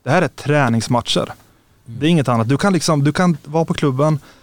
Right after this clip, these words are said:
Speaker 1: träna southpaw i typ ett halvår och bara, 'Men jag vill testa en match southpaw.' Gå in och testa en match southpaw.
Speaker 2: Mm.
Speaker 1: Gå in och testa och bara köra brottning i den matchen. Du kan testa grejer
Speaker 2: Mm.
Speaker 1: inför proffs. Så att det är där typ så här, sista året jag bara, så jag bryr mig inte om mina amatörmatcher. Jag skiter i om jag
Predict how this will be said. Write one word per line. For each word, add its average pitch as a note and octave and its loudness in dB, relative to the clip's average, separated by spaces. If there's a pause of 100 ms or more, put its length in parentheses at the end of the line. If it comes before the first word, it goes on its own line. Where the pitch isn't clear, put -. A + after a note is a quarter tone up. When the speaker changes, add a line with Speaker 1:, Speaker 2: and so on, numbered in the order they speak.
(280)
Speaker 1:
träna E3 2
southpaw E3 0
i C#3+ 0
typ D3 0
ett C#3 -2
halvår C#3 2
och D#3 0
bara, C3+ 2
'Men D3+ 0
jag E3+ 2
vill F3+ 0
testa F3+ -2
en D3 2
match C#3+ 0
southpaw.' C#3 0
Gå C#3 2
in E3 4
och F3+ 0
testa - -2
en G3+ 4
match C3 0
southpaw. - -8
Speaker 2:
Mm. F#2 -20 (220)
Speaker 1:
Gå D#3+ 0
in F3+ 4
och F#3+ 0
testa F#3 0
och D#3+ 2
bara C#3+ 2
köra C3+ -2
brottning D#3+ -4
i - -4
den C3 0
matchen. C3 0
Du C#3 2
kan F3+ 0
testa - -2
grejer B2+ 2
Speaker 2:
Mm. G#2 -4 (120)
Speaker 1:
inför G3 2
proffs. - -10 (600)
Så - -8
att B2 -2
det C#3+ 0
är C3+ 2
där F#3 2
typ C#3 -6
så C3+ -2
här, B2 2
sista - 0
året C3 2
jag D#3+ 0
bara, G#2 -2
så - -6
jag B2 2
bryr D3+ 2
mig C#3 2
inte B2+ -2
om B2 2
mina B2 2
amatörmatcher. B2 0
Jag D3 0
skiter D#3 0
i - 2
om D3 0
jag D3 2